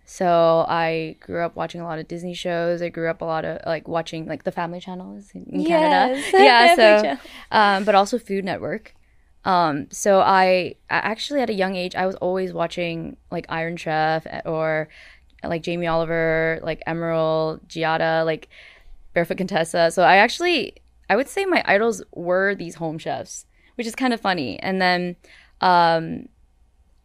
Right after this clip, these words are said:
Speaker 1: I did have, like, a small aspect, like, with aesthetic and beauty. Um, I did love America's Next Top Model.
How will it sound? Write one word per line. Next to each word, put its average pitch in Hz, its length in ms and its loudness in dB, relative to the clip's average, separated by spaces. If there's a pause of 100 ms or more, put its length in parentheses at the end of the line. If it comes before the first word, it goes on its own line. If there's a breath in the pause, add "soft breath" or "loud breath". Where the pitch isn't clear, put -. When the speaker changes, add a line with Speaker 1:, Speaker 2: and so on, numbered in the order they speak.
(240)
Speaker 1:
I 196 80 2
did 208 180 -2
have, 233 180 0
like, 233 120 -2
a 190 200 0
small 175 480 -2
aspect, 165 440 -4
like, 165 240 -8 (140)
with 175 260 -8
aesthetic 165 380 -4
and 170 100 -6
beauty. 160 380 -6 (320 loud breath)
Um, 160 320 -4
I 165 100 -2
did 196 280 -2
love 170 320 0
America's 165 380 -8
Next 160 160 -10
Top 165 120 -10
Model. 147 380 -6